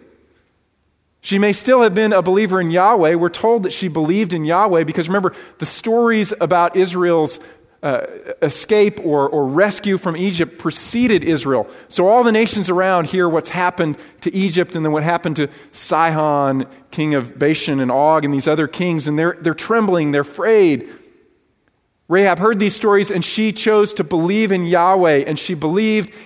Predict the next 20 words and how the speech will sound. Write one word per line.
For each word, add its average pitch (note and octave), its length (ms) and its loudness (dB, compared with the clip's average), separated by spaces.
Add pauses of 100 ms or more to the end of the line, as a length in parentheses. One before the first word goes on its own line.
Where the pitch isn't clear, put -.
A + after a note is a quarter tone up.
and E3 160 -2
then F3 220 2
exercised E3 640 -2
works, F3+ 420 -2
and E3 80 -8
as, C#3+ 260 -6
as D3+ 220 -2
a D3+ 40 -4
result, F3 380 0
she D#3+ 180 -8
saved G3+ 560 0
her F#3+ 160 -4
family. G3+ 380 -4
She - 140 -10
rescued F#3 520 -4
her E3+ 100 -4
soul. F#3 480 -4 (380)
Not G3+ 240 0
only G3 220 0
that, G3+ 320 0